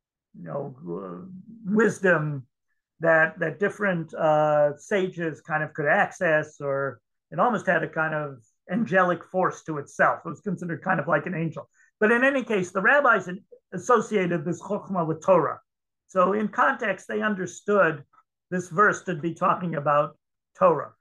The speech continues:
Gold or glass cannot match its value, the value of wisdom or the value of Torah. So Rabbi Meir is expanding this verse.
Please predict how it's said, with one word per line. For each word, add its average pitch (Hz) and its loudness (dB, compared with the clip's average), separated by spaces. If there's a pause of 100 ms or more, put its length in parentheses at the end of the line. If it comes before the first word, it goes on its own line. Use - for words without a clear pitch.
(400)
Gold 240 4
or 208 0
glass 185 -2
cannot 190 -6
match 175 -8 (120)
its 254 -8
value, 175 2
the 151 -8
value 170 0
of 143 2
wisdom 180 -4
or 147 -4
the 139 -10
value 151 2
of 131 -8
Torah. 147 0 (800)
So 190 4 (380)
Rabbi 196 2
Meir 202 0
is 180 -4
expanding 165 -6
this 151 -14
verse. 247 0